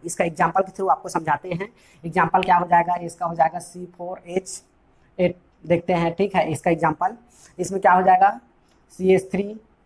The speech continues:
सीएच टू, सीएच टू और सीएच थ्री, ठीक है। ये क्या है? हमारा एक या तो ring में रहेगा, या ring open रहेगा, या तो close रहेगा। ये ring हमारा क्या है? Open है। इसका नाम क्या हो जाएगा? Butane, ठीक है। चार कार्बन है, इसलिए क्या हो जाएगा? Butane।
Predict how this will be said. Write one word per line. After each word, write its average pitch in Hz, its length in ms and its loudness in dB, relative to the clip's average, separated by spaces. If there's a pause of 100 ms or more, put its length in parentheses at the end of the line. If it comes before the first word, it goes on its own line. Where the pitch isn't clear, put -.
(420)
सीएच 170 460 0
टू, 190 300 -6
सीएच 170 560 -8
टू 190 280 -8 (600)
और 156 140 4
सीएच 165 480 -6
थ्री, 131 200 -8 (680)
ठीक 196 180 2
है। 202 240 4
ये 196 120 4
क्या 190 160 2
है? 190 100 2
हमारा 190 320 4
एक 196 300 6 (380)
या 180 100 4
तो 180 140 0
ring 190 320 2
में 226 80 4
रहेगा, 233 420 4 (220)
या 185 180 6 (160)
ring 196 280 0
open 180 260 0
रहेगा, 220 320 2
या 185 120 6
तो 226 140 -2
close 196 280 -2
रहेगा। 147 220 -2
ये 160 220 0
ring 196 240 -4
हमारा 180 260 2
क्या 175 180 0
है? 180 220 -4
Open 190 340 -4
है। 190 60 -2
इसका 165 260 -4
नाम 170 220 2
क्या 175 160 0
हो 170 100 -2
जाएगा? 165 240 -2
Butane, 143 540 -14 (600)
ठीक 180 180 0
है। 185 160 2
चार 175 260 4
कार्बन 170 280 4
है, 170 100 2
इसलिए 160 240 -8
क्या 160 140 2
हो 156 80 2
जाएगा? 147 240 -4
Butane। 139 520 -6